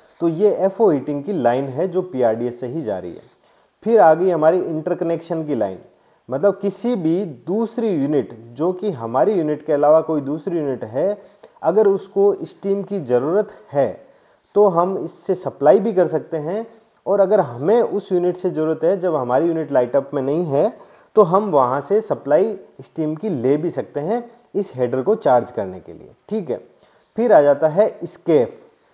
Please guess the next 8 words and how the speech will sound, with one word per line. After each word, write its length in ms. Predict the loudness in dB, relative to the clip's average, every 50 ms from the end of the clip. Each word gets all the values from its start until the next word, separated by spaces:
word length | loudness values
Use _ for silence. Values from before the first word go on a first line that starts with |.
| _ _ _ -10 -10
Escape 420 | -10 -10 -4 2 4 4 4 4
होता 260 | 2 0 0 0 -2
है 240 | -2 0 0 0 0
हमारा 400 | 0 0 -2 0 2 2 2 2
secondary 1120 | 0 -4 -10 -20 -10 -8 -6 -6 -4 -4 -2 -2 -2 -2 -2 0 0 0 0 -2 -4 -8 -14 _ _ _ _ _ _ _ -2
air 260 | 0 2 4 4 2
preheat 680 | 2 -2 -4 -2 0 0 0 0 0 -2 -2 -2 -4 -6
system। 540 | -12 -12 -12 -12 -12 -10 _ -8 -8 -8